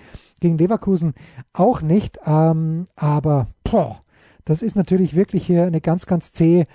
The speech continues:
Angelegenheit. Ähm, Mainz ist zu Hause, nicht nur zu Hause ohne Punkt, sondern ganz generell ohne Punkt. Und das ist extrem schwierig. Wie schaut's aus mit den Wettquoten bei bet drei sechs fünf Punkt com? Naja, Mainz ist zu Hause, so schlimm, so schlimm ist das.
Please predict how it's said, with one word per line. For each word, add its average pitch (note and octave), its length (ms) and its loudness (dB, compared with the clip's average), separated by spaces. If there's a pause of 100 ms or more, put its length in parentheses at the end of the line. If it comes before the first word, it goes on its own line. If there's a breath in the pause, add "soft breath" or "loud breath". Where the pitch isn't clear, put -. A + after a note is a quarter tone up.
(360 loud breath)
Angelegenheit. G3 920 0
Ähm, E3+ 760 0
Mainz E3 240 0
ist G3 120 -6
zu F3 120 0
Hause, G3+ 320 0
nicht G#3 240 -2
nur F#3+ 80 0
zu D3 140 -2
Hause G3 260 -2
ohne D3 140 -2
Punkt, G3+ 240 -6
sondern F3+ 260 -2
ganz D#3+ 220 0
generell F3 400 -2 (360 loud breath)
ohne E3 280 0
Punkt. D#3 340 -6
Und D3+ 100 -6
das F3 160 -2
ist F3 300 -4 (300 loud breath)
extrem F3 520 0
schwierig. D3 380 -2
Wie A3+ 160 2
schaut's A3 320 0
aus F#3+ 320 0
mit F3+ 160 0
den E3 140 0
Wettquoten E3 500 -4
bei D3+ 120 0
bet D#3 200 -2
drei C#3+ 200 -2
sechs C#3 180 -8
fünf D#3+ 260 -6 (560 soft breath)
Punkt E3 220 -2
com? A3 280 0
Naja, G3 300 2 (640)
Mainz D#3+ 340 0
ist G3+ 160 -6
zu E3+ 100 0
Hause, F3+ 260 0
so G#3 160 -4
schlimm, G3+ 320 -6
so F3 120 2
schlimm G3 220 0
ist A#3 200 -2
das. F3+ 200 0